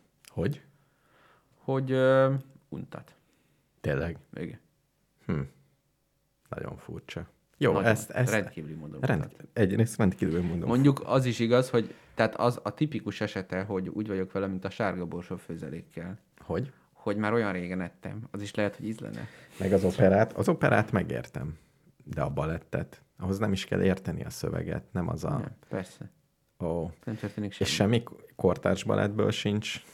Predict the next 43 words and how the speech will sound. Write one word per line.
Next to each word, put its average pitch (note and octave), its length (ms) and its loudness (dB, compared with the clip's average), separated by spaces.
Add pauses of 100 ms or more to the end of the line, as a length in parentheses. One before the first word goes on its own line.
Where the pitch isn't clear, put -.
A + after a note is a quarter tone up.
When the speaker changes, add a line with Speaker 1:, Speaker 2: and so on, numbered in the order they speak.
(100)
Speaker 2:
De - 140 -6
a - 20 8
Speaker 1:
élményed? G#2 220 4
Speaker 2:
Fránákot F#2+ 420 0
néztünk - 400 -8
együtt, A#2+ 360 -6
meg B1 140 -12
ilyenek. G2+ 420 -6
Speaker 1:
És G2+ 120 -4
az F2 140 -4
jó F2+ 120 -2
volt? B2 260 0
Speaker 2:
Az F3+ 140 -4
jó F#2+ 120 -2
volt. C2+ 300 -10
Speaker 1:
A - 160 -8
klasszikus - 520 -2
balettről D#2 640 -6
beszélünk F2 480 -4
Speaker 2:
Igen, F2 140 -4
igen, F2 220 -4
Speaker 1:
akkor. G2 120 0
Speaker 2:
amikor G#2+ 240 -4
a - 120 -8
diótörő F#2 500 -4
például. - 260 -8 (100)
Speaker 1:
A F#2 80 -2
dió-, - 300 -6 (640)
ó, G#2+ 40 6
ó, G#2+ 300 8
Speaker 2:
Jézus E2 300 -4
Speaker 1:
ó. G#2 80 -4
Speaker 2:
Mária. F2 640 -4 (240)
Speaker 1:
Ó, G2+ 500 2
de F2 140 -4
szép - 380 -6
lesz. - 460 -10
Jó, E2 240 -2 (140)
én, G#2 420 0
én G2 300 0
fölveszem F2 560 -2
a D#2+ 100 -4
kesztyűt. - 540 -10